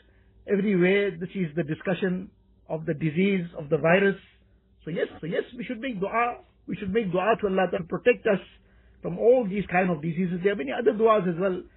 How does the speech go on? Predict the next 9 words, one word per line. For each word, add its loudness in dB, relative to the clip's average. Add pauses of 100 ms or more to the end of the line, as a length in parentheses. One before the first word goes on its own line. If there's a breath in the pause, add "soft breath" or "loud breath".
(240 soft breath)
"Allahumma -2
inni -2
a'udhu 0
bika -4
min 0
al-baras, 2 (240)
wal-junun, 0
wal-juzam, 0
wa -6